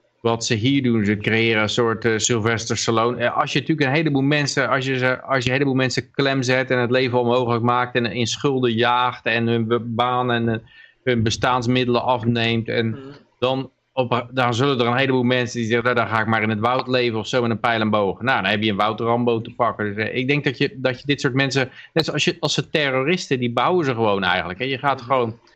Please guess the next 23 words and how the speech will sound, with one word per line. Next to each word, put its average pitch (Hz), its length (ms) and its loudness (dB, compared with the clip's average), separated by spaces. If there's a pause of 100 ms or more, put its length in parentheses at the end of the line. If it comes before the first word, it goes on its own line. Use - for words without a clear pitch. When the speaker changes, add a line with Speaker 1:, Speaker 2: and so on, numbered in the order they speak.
(180)
Speaker 1:
ergens 123 340 -2
bommen 143 280 0
gooien 120 440 2
in, 120 260 2
eh, 117 100 0
in 123 120 2
Syrië 123 440 0
op 117 220 -2
een, 123 300 0
op 123 160 -2
een 117 140 0
dorp 123 320 0
en 120 220 2
je 120 100 2
hangt 123 220 0
er 123 60 0
een 120 60 4
hoop 123 120 0
Nederlandse 120 420 0
vlaggen 123 340 0
aan. 107 340 0
En 131 140 0
dan, 123 340 0